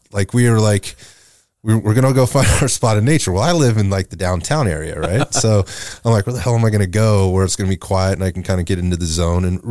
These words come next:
Speaker 1: and really start to do the work?" I'm being, you know, I, I wanna put a hundred ten percent into this. So, uh, it's a little different for me, but I'm gonna do it. <clears throat> So I went to a, lo-,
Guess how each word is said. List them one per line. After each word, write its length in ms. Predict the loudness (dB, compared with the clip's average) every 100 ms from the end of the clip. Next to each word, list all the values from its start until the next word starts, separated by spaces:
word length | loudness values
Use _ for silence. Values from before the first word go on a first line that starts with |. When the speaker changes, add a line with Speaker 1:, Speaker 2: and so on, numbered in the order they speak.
| 0
Speaker 1:
and 140 | 2 4
really 180 | 4
start 240 | 2 0 -2
to 60 | 0
do 160 | 2
the 80 | 2
work?" 240 | 2 -2
I'm 100 | -2 0
being, 280 | 0 -2 -6 _ _
you 60 | 0
know, 60 |
I, 100 | 0 0 -2
I 40 |
wanna 280 | 2 2 2 -2 _ _ _ _ -6
put 140 | -2
a 80 | 0
hundred 320 | 0 -2 -4 -10 -8
ten 200 | -4 -2
percent 340 | -2 0 0
into 160 | 0 0
this. 180 | -2 -2
So, 360 | -2 -2 -4 -8 -20 _ _ -6
uh, 120 | -4 -2
it's 160 | -4 -4
a 40 |
little 220 | -2 -2
different 360 | 0 0 0 0
for 100 | 0
me, 300 | 2 0 -2 0
but 200 | -2 -2 _ -2
I'm 80 | 0
gonna 120 | 0
do 200 | 2 0
it. 100 | 0 _ _ -10
<clears throat> 180 | -10 -10 _ _ _ _ _ -10 -2
So 160 | 2
I 20 | 4
went 120 | 2
to 60 | 2
a, 80 |
lo-, 100 | 2